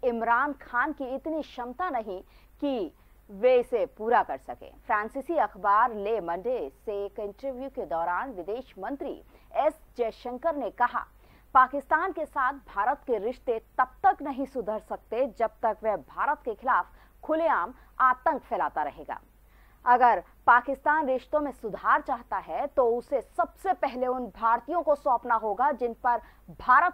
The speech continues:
में आतंकी हमलों को अंजाम देने के आरोप हैं। आतंकी हमलों के ये आरोपी लंबे समय से पाकिस्तान में रह रहे हैं।"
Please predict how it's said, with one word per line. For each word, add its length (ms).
में 200
आतंकी 640
हमलों 480
को 160
अंजाम 520
देने 300
के 140
आरोप 420
हैं। 120
आतंकी 520
हमलों 300
के 120
ये 240
आरोपी 640
लंबे 340
समय 260
से 160
पाकिस्तान 640
में 140
रह 140
रहे 180
हैं।" 160